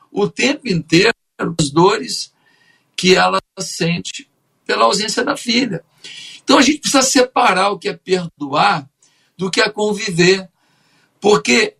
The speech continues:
quando a gente fala, "Ó, se não convive, não perdoou", gente, isso é, isso é uma coisa completamente sem ba-, embasamento bíblico. Olha o que Paulo falou, Paulo, não quero saber do fulano, não.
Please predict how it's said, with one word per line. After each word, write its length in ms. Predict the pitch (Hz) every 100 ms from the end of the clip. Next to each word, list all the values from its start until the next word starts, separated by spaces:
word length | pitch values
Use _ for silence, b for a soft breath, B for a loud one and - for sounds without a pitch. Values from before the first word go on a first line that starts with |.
| _ -
quando 240 | 202 254
a 40 | 277
gente 200 | 240 -
fala, 340 | 196 180 -
"Ó, 240 | 190 208 165
se 180 | -
não 180 | 190 208
convive, 420 | 240 202 165 180
não 120 | 175 165
perdoou", 600 | 170 165 302 392 440 -
gente, 460 | - 151 226 190 -
isso 440 | 190 202 - 196 185
é, 280 | 208 185 - _ b b b b b
isso 220 | 180 170 233
é 40 |
uma 220 | 233 208
coisa 220 | 202 208
completamente 1080 | 220 220 175 220 220 185 165 208 202 - 208
sem 380 | - - - 269
ba-, 220 | 220 226
embasamento 680 | 202 180 220 220 202 214 - 190
bíblico. 560 | 165 202 277 277 -
Olha 140 | 190 294
o 40 |
que 120 | 381
Paulo 260 | 415 - 196
falou, 480 | - 311 311 285 -
Paulo, 280 | 247 214
não 60 | 202
quero 160 | - -
saber 260 | - -
do 60 | 269
fulano, 320 | - - 294
não. 280 | 233 220